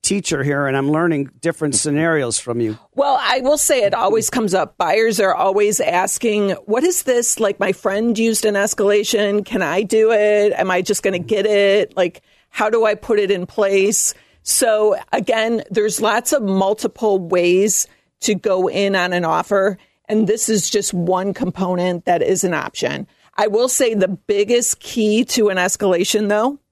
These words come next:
Speaker 2: is you need to ask the listing agent if they will accept an escalation.
Speaker 1: Also, too, I wanna let everybody know we're live. Three one two, six four two, fifty six hundred. Yeah.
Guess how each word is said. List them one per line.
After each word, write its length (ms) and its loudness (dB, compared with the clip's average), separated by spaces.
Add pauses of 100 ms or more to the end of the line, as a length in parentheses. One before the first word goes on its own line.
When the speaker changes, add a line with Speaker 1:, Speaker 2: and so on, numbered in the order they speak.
(400)
Speaker 2:
is 440 2 (380)
you 180 0
need 280 2
to 180 0
ask 340 0
the 100 0
listing 420 0
agent 500 -2 (140)
if 200 -2
they 140 0
will 220 0
accept 640 -4 (160)
an 100 -2
escalation. 840 -6 (220)
Speaker 1:
Also, 280 0
too, 240 0
I 80 2
wanna 200 0
let 120 2
everybody 260 0
know 160 2
we're 160 0
live. 520 0
Three 200 -2
one 240 0
two, 400 0 (180)
six 340 -2
four 200 0
two, 220 -2
fifty 320 -6
six 280 -2
hundred. 360 -2
Yeah. 260 -2